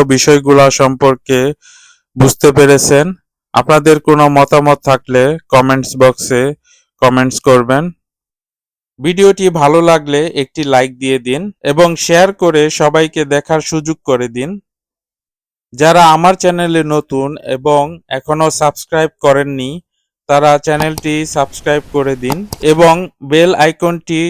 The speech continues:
চেপে দিন, যাতে আমি ভিডিও আপলোড করার সাথে সাথে আপনারা নোটিফিকেশন পেয়ে যান।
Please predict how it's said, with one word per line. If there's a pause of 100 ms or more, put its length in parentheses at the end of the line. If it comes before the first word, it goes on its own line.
চেপে
দিন, (520)
যাতে (220)
আমি
ভিডিও (180)
আপলোড
করার
সাথে
সাথে (200)
আপনারা
নোটিফিকেশন (100)
পেয়ে (100)
যান।